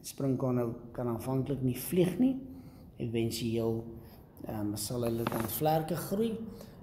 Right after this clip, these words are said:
en hulle sal dan, ehm, dan kan loop. Ehm, so kom ons kyk gou 'n bietjie na 'n ander insek, eh, die voortplanting, eh, en ons kyk na die vlieg. Vlieg lê eiers, eh, baie keer lê hulle eiers in jou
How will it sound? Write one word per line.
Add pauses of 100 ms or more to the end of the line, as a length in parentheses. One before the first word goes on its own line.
(160)
en
hulle
sal
dan,
ehm, (1040)
dan
kan
loop. (800)
Ehm, (1080)
so
kom
ons
kyk
gou
'n
bietjie
na (160)
'n
ander
insek,
eh,
die
voortplanting,
eh,
en
ons
kyk
na
die
vlieg. (460)
Vlieg
lê
eiers,
eh,
baie
keer
lê
hulle
eiers
in
jou